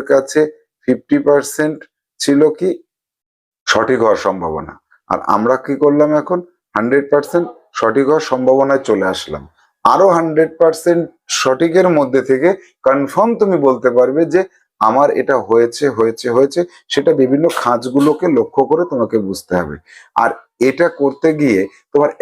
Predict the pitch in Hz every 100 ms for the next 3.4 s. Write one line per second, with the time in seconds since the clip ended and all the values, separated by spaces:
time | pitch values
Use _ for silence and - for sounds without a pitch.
0 | 120 156 151 170 160 139 135 - 160 156
1 | 143 - _ _ - - 151 151 160 135
2 | - 170 147 151 143 127 113 98 104 -
3 | _ - 127 -